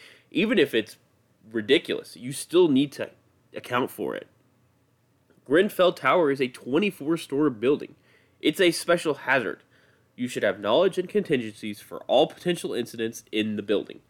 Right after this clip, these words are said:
up to and including catastrophic failure, which requires mass evacuation of the tower. You need to have a search and rescue plan for the entire tower, which isn't just ad hoc pieces of paper run from the outside into the tower,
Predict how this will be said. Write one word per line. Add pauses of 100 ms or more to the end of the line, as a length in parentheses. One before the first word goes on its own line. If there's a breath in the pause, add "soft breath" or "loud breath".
(480 soft breath)
up
to (260)
and
including
catastrophic
failure,
which
requires
mass
evacuation
of
the
tower. (500 soft breath)
You
need
to
have
a
search
and
rescue
plan
for
the
entire
tower, (300 soft breath)
which
isn't
just
ad
hoc
pieces
of
paper
run
from
the
outside
into
the
tower,